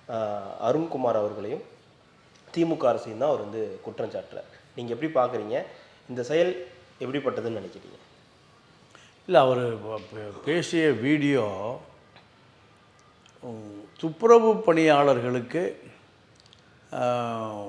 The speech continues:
Speaker 2: உபரி, ஆ, வாகனங்கள், உபரி பொருட்கள், ஆ, கொடுக்கப்பட்டிருக்கு. இந்த பொருட்களை, ஆ, ஒரு ஏஜென்சி,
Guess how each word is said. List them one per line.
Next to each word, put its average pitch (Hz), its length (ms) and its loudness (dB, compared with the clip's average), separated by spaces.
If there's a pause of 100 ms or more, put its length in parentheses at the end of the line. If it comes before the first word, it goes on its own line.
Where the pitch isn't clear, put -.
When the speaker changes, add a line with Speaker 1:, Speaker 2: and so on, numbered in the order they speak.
(280)
Speaker 2:
உபரி, 165 1000 8 (600)
ஆ, 123 200 -2 (160)
வாகனங்கள், 135 680 8 (760)
உபரி 180 380 6
பொருட்கள், 131 600 -2 (960)
ஆ, - 40 -6
கொடுக்கப்பட்டிருக்கு. 143 760 0 (1400)
இந்த 165 320 2
பொருட்களை, 170 1300 4 (1000)
ஆ, 127 560 2 (100)
ஒரு 202 280 12 (1040)
ஏஜென்சி, 196 720 8